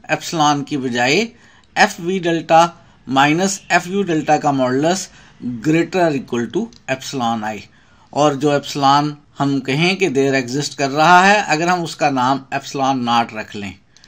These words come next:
तो not uniformly continuous function उस वक्त होगा अगर आपको एक पॉजिटिव नंबर epsilon naught मिल जाए कि जब भी आप कोई पॉजिटिव डेल्टा लें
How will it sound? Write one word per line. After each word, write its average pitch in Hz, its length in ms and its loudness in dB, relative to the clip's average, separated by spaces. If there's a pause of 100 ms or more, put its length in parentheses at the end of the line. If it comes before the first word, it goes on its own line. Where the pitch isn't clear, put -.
(380)
तो 190 120 4
not 185 500 6
uniformly 196 680 0
continuous 143 540 -4
function 147 440 -6 (100)
उस 147 240 -8
वक्त 160 260 -8
होगा 104 340 -2 (580)
अगर 170 280 6
आपको 160 580 2
एक 175 380 -2
पॉजिटिव 165 480 0
नंबर 131 580 -2
epsilon 135 540 -4
naught 147 260 2
मिल 123 260 -4
जाए 117 380 -4 (680)
कि 170 180 2
जब 143 260 0
भी 208 160 0
आप 202 220 6
कोई 190 140 2 (120)
पॉजिटिव 147 420 -4
डेल्टा 117 380 -4
लें 120 500 -2